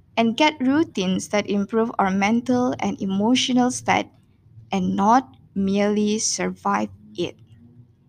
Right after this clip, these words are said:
I would say what she has shared pretty much concludes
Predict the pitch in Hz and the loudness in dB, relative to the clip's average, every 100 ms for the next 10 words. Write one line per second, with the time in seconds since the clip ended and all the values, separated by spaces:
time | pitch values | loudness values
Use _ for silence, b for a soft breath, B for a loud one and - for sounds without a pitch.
0 | _ _ _ _ _ _ - - - 277 | _ _ _ _ _ _ -20 -12 2 2
1 | 285 427 - - 262 277 277 226 - - | 4 0 0 2 4 4 4 2 2 -4
2 | - - 208 190 180 - - 240 233 - | -4 -4 -4 -6 -6 -2 2 4 2 0
3 | b b _ - 294 339 311 214 214 - | b b _ -2 0 2 2 2 0 -6
4 | 202 202 214 220 - | -6 -6 -4 -6 -4